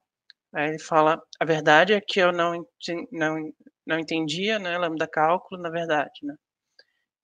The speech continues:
Então, é, mostrando aí mais ou menos que não, o, o lisp não é necessariamente sobre, é, programação funcional,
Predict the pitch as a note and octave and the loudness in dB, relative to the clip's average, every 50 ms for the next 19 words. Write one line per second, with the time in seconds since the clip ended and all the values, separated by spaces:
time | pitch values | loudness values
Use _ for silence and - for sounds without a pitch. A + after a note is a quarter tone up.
0 | _ - D#3 D3 _ - D#3+ D3+ D3+ D3+ D3 D3 D3 D3 D3 C#3+ C#3+ C#3+ - _ | _ -12 -12 -10 _ -4 -4 -4 -2 -2 -4 -4 -6 -6 -8 -10 -12 -14 -16 _
1 | _ _ _ _ _ _ _ _ _ _ _ _ _ _ _ _ _ _ _ _ | _ _ _ _ _ _ _ _ _ _ _ _ _ _ _ _ _ _ _ _
2 | _ _ _ _ _ _ _ - D#3+ D#3 D#3 D#3 D3+ D3 - - - D#3 D#3 D#3+ | _ _ _ _ _ _ _ -4 -4 -2 0 -2 -2 -4 -4 -2 -2 0 0 0
3 | D#3+ E3 D#3+ D#3+ D#3+ D#3+ D#3+ D#3 D#3 D#3 D#3 D#3 D#3 D3+ - - - D#3+ D#3+ D#3 | 0 0 0 0 0 -2 -2 -2 -2 -4 -4 -4 -4 -6 -8 -8 -8 -8 -6 -6
4 | D#3 D#3 D#3 D#3 D#3+ D#3+ D#3+ E3 - - _ - - E3 E3 E3 D#3+ D#3+ - - | -4 -4 -2 -2 -2 -2 -4 -6 -10 -14 _ -10 -8 -8 -6 -6 -8 -8 -12 -14
5 | - - - E3 D#3+ F3+ F3 - _ _ - G#3 F#3+ G3 F#3+ F#3 F3+ F3+ F3+ F3+ | -12 -8 -6 -4 -4 -4 -6 -8 _ _ -8 -4 0 2 4 4 4 4 4 2
6 | F3 F3+ F3+ - - - F#3+ F3 F3 E3 E3+ E3+ F3 F3 - - F#3 - - _ | 0 -2 -2 -4 -2 0 0 0 0 0 -2 -4 -6 -8 -8 -8 -8 -8 -10 _
7 | _ _ _ _ _ _ - - - F3 E3+ E3 E3+ F3 F3+ F3+ F3 F3 F3 E3 | _ _ _ _ _ _ -8 -4 0 0 0 0 2 0 0 0 0 -2 -2 -4
8 | E3 - _ _ _ _ _ _ _ _ _ _ _ _ - D#3+ D#3+ D#3 D#3 E3 | -6 -8 _ _ _ _ _ _ _ _ _ _ _ _ -4 -2 -2 -2 0 0
9 | E3 D#3 E3 D#3+ D#3+ D#3+ D#3 - E3+ D#3+ D3+ - D#3+ - - F3 E3+ E3 D#3+ F3 | 0 2 2 0 0 0 -2 -2 -4 -6 -6 -6 -8 -8 -6 -4 -2 -2 -2 -2
10 | A3 B3 | -4 -8